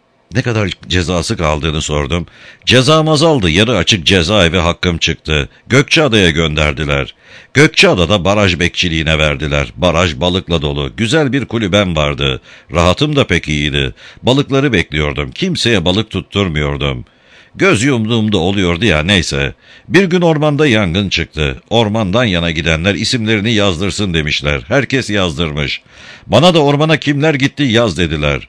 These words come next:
Ben de ormana gidenlerin isimlerini yazdım, verdim. Bu iki listeyi karşılaştırmışlar. Biri ormana gittiğini saklamış. O meydana çıktı. Ormanı da o yakmış tabii kazayla.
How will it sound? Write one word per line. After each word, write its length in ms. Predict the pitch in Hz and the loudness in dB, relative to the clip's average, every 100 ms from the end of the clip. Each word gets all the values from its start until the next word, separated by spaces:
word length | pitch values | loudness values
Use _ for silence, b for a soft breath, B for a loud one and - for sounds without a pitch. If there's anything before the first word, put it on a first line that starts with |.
| _ | _
Ben 220 | 101 139 | -2 0
de 60 | 120 | 0
ormana 420 | 110 107 85 101 | 0 0 -2 -2
gidenlerin 520 | 90 82 80 78 98 | -2 -2 -2 0 -2
isimlerini 580 | 82 107 120 98 95 82 | -2 -4 -4 -2 -2 -2
yazdım, 560 | 101 95 90 73 101 82 | 0 0 0 -2 -4 -2
verdim. 480 | 78 73 71 67 60 B B B B | -2 -2 -4 -6 -10 B B B B
Bu 160 | 143 165 | 0 0
iki 280 | 147 196 | 0 -2
listeyi 320 | 131 - 90 85 | -2 0 0 2
karşılaştırmışlar. 1080 | 87 80 87 82 78 85 80 85 95 110 95 - | 0 -2 0 0 0 -2 -4 -2 0 0 -2 -2
Biri 240 | 120 160 | 0 0
ormana 420 | 135 135 131 147 | 0 0 -2 -2
gittiğini 400 | 120 - 135 135 | -4 -4 -4 -2
saklamış. 600 | - 101 87 82 71 - - | -2 -2 -2 -2 -2 -4 -4
O 160 | 135 107 | -2 0
meydana 400 | 76 67 78 76 | -2 -2 -4 -4
çıktı. 520 | 78 71 78 69 - B B - | -6 -6 -4 -4 -6 B B -4
Ormanı 440 | 87 78 82 82 | -2 0 -2 -2
da 120 | 104 | -2
o 120 | 104 135 | 0 2
yakmış 420 | 92 - 78 - | 2 0 -6 -4
tabii 320 | 87 76 80 | -4 -4 -4
kazayla. 680 | 85 78 76 76 71 71 | -4 -4 -2 -4 -4 -4